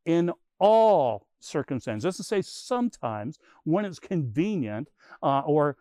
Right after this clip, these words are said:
uh, when you feel like it. It says, "In all circumstances, take up the shield of faith, with which you can extinguish all the flaming darts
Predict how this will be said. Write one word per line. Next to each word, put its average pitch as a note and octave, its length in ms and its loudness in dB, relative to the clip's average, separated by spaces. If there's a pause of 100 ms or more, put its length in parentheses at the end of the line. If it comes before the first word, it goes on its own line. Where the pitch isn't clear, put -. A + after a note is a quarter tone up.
(160)
uh, C3+ 160 0
when F3 200 -2
you D#3 100 0
feel A3+ 260 -2
like B2+ 280 0
it. D#3+ 120 -6
It C#3 100 -6
says, E3 380 -6
"In F#3 180 -4 (120)
all A3+ 400 2
circumstances, D3+ 1080 -6
take - 380 -6
up D#3 260 -4 (300)
the D#3+ 100 0
shield F#3 640 -4
of D3+ 120 -8
faith, C3 520 -6 (320)
with F3 180 2
which A#3+ 280 -4
you B3 80 4
can A3 180 -4
extinguish G#3 720 -4
all C#4 320 2
the D#4 140 -2
flaming G#3+ 480 -6
darts C#3+ 400 -4